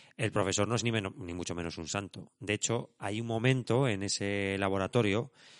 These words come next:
que esto es importante. Le dice, "Link, ayúdame o te vuelvo a dar con el palo". Porque él lleva un, una rama y va-, y barea a la pobre, a la pobre vudú como si fuera un olivo.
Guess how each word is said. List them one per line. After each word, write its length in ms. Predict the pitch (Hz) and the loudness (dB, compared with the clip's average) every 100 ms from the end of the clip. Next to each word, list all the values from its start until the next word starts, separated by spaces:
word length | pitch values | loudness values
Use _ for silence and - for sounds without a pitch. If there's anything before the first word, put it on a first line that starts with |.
| - - | -10 -4
que 60 | |
esto 100 | 123 | 0
es 60 | 123 | 0
importante. 680 | 131 95 - 135 131 80 117 135 104 | 0 -2 2 0 0 -6 -8 -10 -4
Le 100 | 101 | -2
dice, 200 | 95 92 | -2 2
"Link, 280 | 123 120 | 2 2
ayúdame 340 | 98 107 117 127 | 0 0 0 0
o 80 | 123 | 0
te 60 | |
vuelvo 260 | 98 107 107 | 2 2 0
a 40 | |
dar 120 | 110 | -2
con 140 | 107 107 | -2 -2
el 120 | 95 | 0
palo". 340 | - 101 78 - | 0 0 -2 0
Porque 300 | 107 - 113 | 0 6 8
él 100 | 127 | 10
lleva 160 | 139 | 10
un, 220 | 135 120 - | 8 6 0
una 300 | 117 113 110 | 2 4 2
rama 500 | 104 135 127 139 196 - - - - | 2 2 2 -2 -4 -16 -20 -16 -4
y 160 | - | 4
va-, 180 | - 107 | 6 6
y 140 | 127 101 | 4 6
barea 360 | 90 98 127 | 8 8 8
a 20 | |
la 160 | 117 98 | 8 6
pobre, 800 | 98 104 113 113 113 110 98 90 | 4 4 4 6 6 4 4 2
a 80 | 90 | 2
la 80 | 85 | 4
pobre 180 | 98 104 | 4 6
vudú 300 | 113 107 127 | 6 6 6
como 220 | 131 90 | 2 -2
si 80 | 87 | -6
fuera 200 | 90 90 | -6 -4
un 120 | 87 | -4
olivo. 340 | 127 180 92 | -2 -4 -8